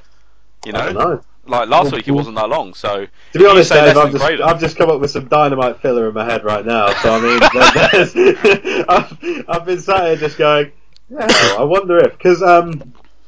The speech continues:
Speaker 2: basically there's a lot of new big R P Gs coming out in the world, and they range from very different varieties.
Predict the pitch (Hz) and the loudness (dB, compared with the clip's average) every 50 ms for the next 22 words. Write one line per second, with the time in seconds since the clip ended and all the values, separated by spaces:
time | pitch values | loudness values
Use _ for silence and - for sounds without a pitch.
0 | - - - - 160 175 175 - 175 - 139 123 120 117 123 120 120 139 147 156 | -20 -16 -8 -6 -4 -4 -4 -4 -6 -4 -2 -2 -2 0 -2 -2 -4 -2 0 0
1 | 151 104 143 139 120 - - - - - - - 135 139 139 131 127 123 113 117 | 0 2 0 -2 -2 -4 -12 -16 -16 -18 -18 -12 -8 -4 -2 0 0 0 0 2
2 | - 127 120 113 110 - - - - 127 123 120 117 - 120 113 107 - 127 127 | 2 2 2 2 0 -4 -18 -12 -4 -2 0 0 0 0 -2 -4 -2 0 2 4
3 | 120 110 104 92 82 - - 101 98 101 101 98 98 80 87 98 98 101 101 101 | 4 4 2 -2 -6 -8 -8 -8 -6 -4 -4 -4 -4 -4 -4 0 2 4 6 6
4 | 98 98 95 - 101 110 107 107 110 110 110 117 120 120 120 117 113 107 - - | 6 4 4 2 0 0 2 2 2 4 4 6 6 6 4 4 2 -2 -6 -8
5 | 110 110 107 120 120 123 123 120 113 117 110 - 113 104 92 101 110 117 117 104 | -8 -4 0 2 4 4 4 4 2 0 -4 -4 -8 -8 -4 -2 0 2 2 2
6 | 92 - 95 90 90 87 | 0 -2 -6 -6 -6 -8